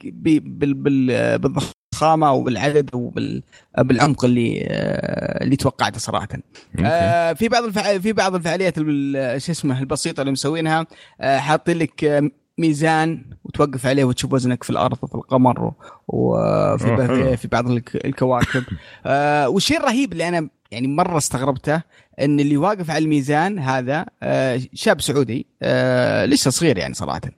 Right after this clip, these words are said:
Speaker 1: بس فاهم. يعني لما يجون يق-، يقفون على الميزان ويسألونه، يجاوب، يشرح لهم، يعلمهم. فاستغربت صراحة. آه، حتى كنا، آه، كان في طابور،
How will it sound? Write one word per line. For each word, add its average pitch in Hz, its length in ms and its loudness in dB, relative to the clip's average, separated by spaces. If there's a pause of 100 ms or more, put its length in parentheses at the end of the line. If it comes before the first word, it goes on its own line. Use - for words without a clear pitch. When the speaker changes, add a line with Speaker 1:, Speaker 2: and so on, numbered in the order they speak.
(300)
Speaker 1:
بس 160 160 2
فاهم. 214 380 0 (240)
يعني 160 340 -2
لما 170 260 0
يجون 202 280 2
يق-، 180 160 4
يقفون 165 420 0
على 156 100 2
الميزان 147 460 4
ويسألونه، 160 580 2
يجاوب، 135 520 4 (140)
يشرح 139 320 -4
لهم، 123 340 0 (160)
يعلمهم. 123 600 2 (240)
فاستغربت 156 960 2
صراحة. 123 380 0 (200)
آه، 120 600 0
حتى 147 540 0
كنا، 151 320 2
آه، 113 800 -2
كان 160 140 2
في 165 100 0
طابور، 202 460 0